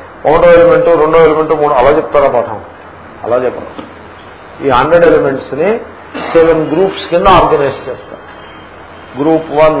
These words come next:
గ్రూప్ టూ, గ్రూప్ త్రీ అలా ఆర్గనైజ్ చేస్తారు. అప్పుడు కొంచెం చదువుకోవడానికి తేలికవుతుంది. నిజానికి సెవెన్ గ్రూప్స్ కొంచెం ఎక్కువ, కానీ మరి తప్పదు, అక్కడ ఉన్నవి వంద కాబట్టి. ఇక్కడ ఉన్నవి డజను, కాబట్టి రెండు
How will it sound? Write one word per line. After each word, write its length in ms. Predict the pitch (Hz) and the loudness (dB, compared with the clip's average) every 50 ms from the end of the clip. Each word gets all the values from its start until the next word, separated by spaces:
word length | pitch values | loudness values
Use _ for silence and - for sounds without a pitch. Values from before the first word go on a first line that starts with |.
| 131 | -4
గ్రూప్ 320 | 123 139 143 147 143 - - - | -4 -4 -4 -4 -6 -8 -12 -10
టూ, 120 | 151 156 151 143 127 127 135 | -6 -4 -4 -4 -6 -6 -6
గ్రూప్ 200 | 131 139 127 - - - | -6 -6 -6 -6 -10 -10
త్రీ 140 | 135 131 135 | -6 -2 0
అలా 200 | 127 123 127 127 | 0 2 2 2
ఆర్గనైజ్ 480 | 131 131 120 113 120 117 113 113 - - | 2 2 0 0 -6 -10 -12 -12 -12 -16
చేస్తారు. 420 | - - - - - - - - - - - - - - - - - - - - - - - - - - | -18 -20 -20 -20 -20 -20 -20 -20 -20 -20 -20 -20 -20 -20 -20 -20 -20 -20 -20 -20 -20 -20 -20 -18 -8 -8
అప్పుడు 200 | 131 135 180 202 | -6 -4 -4 -4
కొంచెం 240 | 196 196 190 185 185 | -4 -2 -4 -4 -4
చదువుకోవడానికి 680 | - 165 165 185 202 208 202 220 214 220 214 208 202 180 | -2 -2 0 0 0 0 0 2 2 2 0 0 -2 0
తేలికవుతుంది. 560 | 190 202 208 196 175 170 147 - - - - - - - 113 | 0 0 0 0 -4 -6 -8 -10 -12 -20 -20 -20 -20 -16 -12
నిజానికి 380 | 123 135 156 185 190 185 165 | -8 -4 -2 -2 -2 -2 -6
సెవెన్ 340 | 143 - 151 143 151 147 143 131 | -6 -4 -2 -2 -2 -4 -6 -8
గ్రూప్స్ 340 | 143 165 170 170 - - | -10 -10 -12 -12 -14 -10
కొంచెం 260 | - 170 160 - 156 143 | -8 -8 -8 -4 -4 -4
ఎక్కువ, 260 | 127 127 - 160 156 127 107 - - - - - - - - - | -4 -4 -4 -4 -2 -2 -2 -4 -8 -16 -20 -20 -20 -20 -16 -8
కానీ 180 | - 143 170 180 | -4 -2 -2 0
మరి 160 | 170 151 131 | -2 -2 -2
తప్పదు, 340 | 139 135 - - 160 147 131 | -2 -4 -4 -2 -2 0 0
అక్కడ 220 | 117 - 113 - - 90 110 | -2 -2 -4 -10 -10 -10 -10
ఉన్నవి 300 | 117 127 147 165 165 151 | -8 -4 -2 0 2 2
వంద 220 | 139 139 143 151 | 2 0 0 2
కాబట్టి. 500 | 151 147 135 135 131 127 120 - - - - - - - - - - - - - - - - - - - - - | 2 2 4 2 0 0 -2 -8 -12 -16 -18 -20 -20 -20 -20 -20 -20 -20 -20 -20 -20 -20 -20 -20 -20 -20 -14 -12
ఇక్కడ 200 | 120 - 170 165 | -4 -2 0 2
ఉన్నవి 260 | 165 160 175 196 202 175 143 | 2 2 2 0 0 2 4
డజను, 380 | 147 147 143 151 156 151 143 143 - - - - - - - - - - - - | 2 4 4 2 2 0 0 -2 -4 -8 -16 -18 -20 -20 -20 -20 -20 -20 -16 -8
కాబట్టి 300 | - 131 160 185 190 208 | -2 -2 0 0 0 -2
రెండు 420 | 180 135 135 135 139 135 135 151 | -2 0 -2 -2 -2 -4 -4 -2